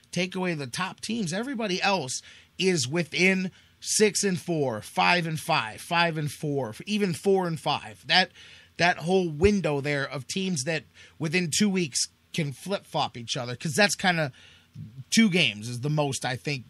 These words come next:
you know, separation. Other than that, then you need, you need circumstances beyond your control to happen.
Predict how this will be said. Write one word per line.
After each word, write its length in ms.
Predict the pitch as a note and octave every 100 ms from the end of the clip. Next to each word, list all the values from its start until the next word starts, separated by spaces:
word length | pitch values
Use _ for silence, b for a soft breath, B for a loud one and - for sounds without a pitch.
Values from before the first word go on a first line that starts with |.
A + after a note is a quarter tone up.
| A2
you 140 | D3
know, 180 | C#3 C3
separation. 640 | - D#3 C#3+ C#3+ B2 C3 D3+
Other 200 | F#3 F#3+
than 200 | E3 D#3
that, 260 | D#3+ -
then 180 | D3 C#3
you 180 | C#3+ D#3+
need, 340 | D#3 D3+ B2+ B B B B -
you 120 | F#3
need 160 | F3+ C3
circumstances 800 | - D#3 D#3+ D3 D#3 D3+ D3+ C3
beyond 400 | C3+ C#3+ C#3 C3
your 100 | C3
control 500 | C#3+ A#2+ - C#3 B2+
to 80 | A#2
happen. 460 | C3+ C3 C3 A#2+